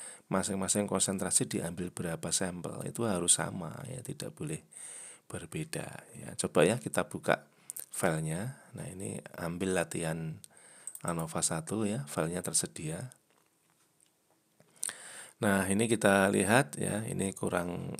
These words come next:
ini Anda luaskan, enggak apa-apa, ya. Nah, atau kalau tidak dirubah di sini, ya, di kolom. Misalnya ini sepuluh. Sepuluh, ya. Coba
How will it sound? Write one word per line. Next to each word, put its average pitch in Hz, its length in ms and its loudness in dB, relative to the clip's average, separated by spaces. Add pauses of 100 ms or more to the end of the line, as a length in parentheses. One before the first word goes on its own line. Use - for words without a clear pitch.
(140)
ini 110 320 -2
Anda 95 300 0
luaskan, 98 580 -2
enggak - 240 -6
apa-apa, - 460 -18 (720)
ya. 50 240 -6 (1040)
Nah, - 140 -8 (480)
atau - 180 -2
kalau 90 280 -2 (760)
tidak - 320 0
dirubah 87 480 -4
di - 140 -6
sini, - 420 2
ya, - 240 -8
di - 160 -8 (400)
kolom. 73 400 -4 (920)
Misalnya 85 260 -4
ini 90 80 2
sepuluh. - 380 2 (1200)
Sepuluh, - 460 -4 (240)
ya. 127 100 -16 (160)
Coba - 240 -14